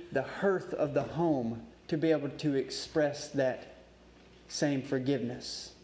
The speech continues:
What I mean by hearth, you know what a hearth is, right? That space that's right below a fireplace, the closest spot to where the heat is coming from, from the fire. Once it comes to the hearth itself,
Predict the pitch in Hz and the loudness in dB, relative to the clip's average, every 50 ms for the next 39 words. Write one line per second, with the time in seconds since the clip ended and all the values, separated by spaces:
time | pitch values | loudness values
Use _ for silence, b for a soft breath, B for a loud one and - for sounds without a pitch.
0 | - - 147 147 156 156 156 165 170 160 156 151 143 143 143 156 160 165 170 165 | -8 -4 2 2 4 4 6 4 6 8 8 8 6 6 6 6 6 6 6 4
1 | 170 165 165 165 165 156 139 135 131 - 151 156 147 135 - - 147 139 139 139 | 2 2 4 6 6 4 4 2 2 2 2 2 2 2 0 0 2 2 2 0
2 | 135 - 147 143 151 156 156 151 147 - - - B B B B B - - - | 0 0 0 2 2 2 0 0 0 0 0 0 B B B B B -4 -4 -4
3 | - - 175 175 180 185 180 - - - - - - - 139 147 156 165 160 - | 2 4 6 6 6 6 4 2 -2 -2 -2 -2 -4 0 2 4 4 4 4 2
4 | 147 160 151 143 147 151 151 156 160 165 165 160 B B B B - - - 156 | 0 0 2 4 4 4 4 4 4 2 0 -4 B B B B -8 0 2 4
5 | 143 147 151 151 - 165 160 156 165 160 - - - - B B B B B B | 4 4 2 2 4 4 4 4 4 0 -6 -8 -10 -12 B B B B B B
6 | B B B - 135 127 127 - - - - - 165 170 170 170 - 156 147 - | B B B 2 2 2 2 2 -2 -6 2 4 6 4 6 4 -2 -2 -2 -2
7 | - - - 156 151 156 170 170 - - B B B B B - - 170 175 170 | -6 0 0 2 2 2 0 -2 -4 -12 B B B B B -6 0 2 4 4
8 | 165 151 139 156 160 160 156 - - - - 185 196 208 196 - - - 139 - | 4 4 6 4 4 4 2 -4 -6 -4 -2 0 0 0 -2 -6 -4 -4 -4 -4
9 | - - 165 165 170 165 165 - 185 175 175 180 180 175 180 165 147 139 131 - | 0 0 2 2 2 0 0 0 0 2 2 0 -2 -2 0 0 0 0 0 2
10 | - 156 151 170 180 190 190 185 185 - - - - - - - - B B B | 2 2 2 2 0 0 0 -2 -4 -8 -16 -18 -20 -20 -20 -20 -20 B B B
11 | B B B B B B B - 165 180 - - - - 185 190 190 185 - 190 | B B B B B B B 2 2 4 4 0 0 2 2 2 2 2 2 6
12 | 165 156 147 - - 190 202 196 190 196 - - - - - - 180 175 170 165 | 6 6 6 6 4 6 6 6 6 4 -2 -2 -2 -2 2 4 6 6 6 6